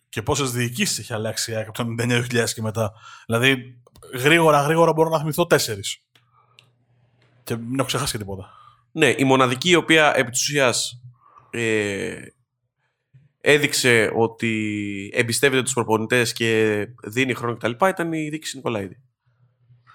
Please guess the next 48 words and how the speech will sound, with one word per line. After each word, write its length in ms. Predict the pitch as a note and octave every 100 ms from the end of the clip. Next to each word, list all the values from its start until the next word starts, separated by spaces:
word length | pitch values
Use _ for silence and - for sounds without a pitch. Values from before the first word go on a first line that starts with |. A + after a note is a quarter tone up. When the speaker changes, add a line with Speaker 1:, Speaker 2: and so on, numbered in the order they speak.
| - - - -
Speaker 1:
Που 60 |
και 80 | -
αυτή 160 | C3+ D3+
τελικά 220 | C3+ B2+
είχε 140 | -
άλλα 120 | B2+ A#2
προβλήματα, 340 | G#2+ B2 B2
τέλος 160 | D3 -
πάντων. 220 | G#2+ G#2
Speaker 2:
Είχε, 220 | - G#3
Speaker 1:
Α, 120 | G#3 -
α-, 100 | D3
Speaker 2:
εντάξει, 200 | E3 D3+
Speaker 1:
άλλη 140 | D#3+
Speaker 2:
α-, 40 | E3
Speaker 1:
μεγάλη 220 | E3+ C#3
ιστορία. 460 | C3+ A2+ A2 G#2 - _ _ -
Speaker 2:
είναι 200 | - F3
κα-, 160 | E3 E3+
ένα 200 | E3 E3
άλλο 140 | D#3+ C3
κομμάτι, 320 | C3+ G3 G3+
αλλά 240 | F#3 F3
τουλάχιστον 380 | - F3 F3+ F#3
επί 200 | D#3+ D3+
ημερών 320 | D3 D3+ E3
Ντέμι 280 | D3+ E3 F3+ F3+
ήταν, 300 | E3 E3+ D#3
ε... 500 | D#3 D3+ D3 C#3+ C#3 C#3 - - _
υπήρχε 360 | C#3+ C3+ D3 D3+
μεγαλύτερη 400 | C#3+ C#3+ C#3+ D3
μακροημέρευση 640 | D3 C3 C#3 B2+ C#3+ C3+
για 80 | C3+
τους 100 | B2
προπονητές. 500 | A#2 A#2 G2+ F#2+ - _
Ήταν 200 | C#3+ C#3
λίγο 140 | C#3+
καλύτερο 480 | C#3+ C#3 C#3 C#3 -
το 100 | -
κλίμα, 400 | - B2+ G#2 G2+
ας 80 | -
το 80 | -
πούμε 100 | C3
έτσι. 100 | C3+
Speaker 1:
Ενενήντα 80 | C3+
εννιά 140 | D3
δύο 100 | D#3
χιλιάδες. 640 | C3+ C3+ A#2+ G2+ F#2 -